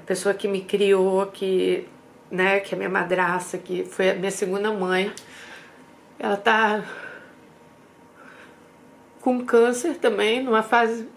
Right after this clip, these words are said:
bem ruim, né? E ela sempre foi uma pessoa tão boa, gente, tão boa, sabe?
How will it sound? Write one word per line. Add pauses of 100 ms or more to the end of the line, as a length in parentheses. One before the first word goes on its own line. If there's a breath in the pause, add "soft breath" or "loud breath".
(360)
bem
ruim, (540)
né? (2500 loud breath)
E
ela
sempre
foi
uma
pessoa
tão
boa,
gente,
tão
boa,
sabe?